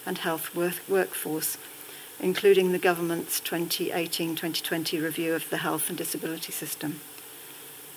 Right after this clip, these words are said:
He's a board member of Te Tahu Hauora,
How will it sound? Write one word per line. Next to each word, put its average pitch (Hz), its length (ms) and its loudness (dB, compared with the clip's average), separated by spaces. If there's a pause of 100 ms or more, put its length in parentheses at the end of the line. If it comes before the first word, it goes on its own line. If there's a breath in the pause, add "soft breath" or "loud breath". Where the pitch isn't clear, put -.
(140)
He's 196 240 6
a 208 60 8
board 233 340 10
member 196 380 8
of 185 180 2
Te 180 160 2
Tahu 208 720 10
Hauora, 185 560 4